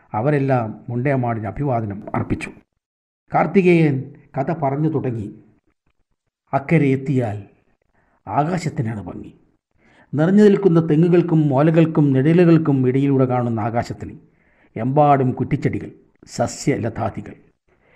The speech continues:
വയലേലകൾ, കിളികൾ, എന്തൊരൈശ്വര്യം. അതൊക്കെ ചന്ദൻ്റെ അധ്വാനം. അയാൾ പാരമ്പര്യമായി കൃഷിക്കാരൻ. ഇക്കാണുന്ന തെങ്ങും പറമ്പും അയാളുടെ കൈത്തഴമ്പ്. മറ്റാർക്കും അതിൽ അവകാശമില്ല. അതുപോലെ ആരുടെ മുമ്പിലും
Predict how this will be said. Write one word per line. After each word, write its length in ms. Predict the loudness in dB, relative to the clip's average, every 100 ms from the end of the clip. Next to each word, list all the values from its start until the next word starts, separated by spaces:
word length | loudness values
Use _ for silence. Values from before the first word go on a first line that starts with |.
| _ _
വയലേലകൾ, 640 | 2 4 6 6 6 2 -4 -12 _ -2
കിളികൾ, 380 | 4 6 4 0 -8 -18 -10
എന്തൊരൈശ്വര്യം. 760 | -4 -2 0 -2 -2 -4 -4 -14 _ _ _ _ _ _ _ _ -4
അതൊക്കെ 320 | -2 -2 -2
ചന്ദൻ്റെ 440 | -2 0 0 0 -2
അധ്വാനം. 400 | -4 -6 -6 -12 _ _ _ _ -6
അയാൾ 220 | 0 2 0
പാരമ്പര്യമായി 840 | -2 0 4 4 4 2 2 0
കൃഷിക്കാരൻ. 560 | -2 -6 -6 -4 -6 -8 -20 _ _ -16
ഇക്കാണുന്ന 460 | -8 -4 -2 -2 -4
തെങ്ങും 400 | -2 0 0 2 0
പറമ്പും 480 | 0 -2 0 0 -2 -4 -4
അയാളുടെ 400 | 0 2 0 -2
കൈത്തഴമ്പ്. 580 | -2 -2 -2 -2 -4 -8 -16 _ _ -12 -2
മറ്റാർക്കും 540 | 0 4 2 4 4 4
അതിൽ 160 | 4 2
അവകാശമില്ല. 600 | 0 -2 -4 -2 -4 -4 -8 -16 _ _ -14 -6
അതുപോലെ 420 | -2 0 -2 -4 -12 -16 -8
ആരുടെ 360 | -2 0 0 0
മുമ്പിലും 400 | -2 -2 -2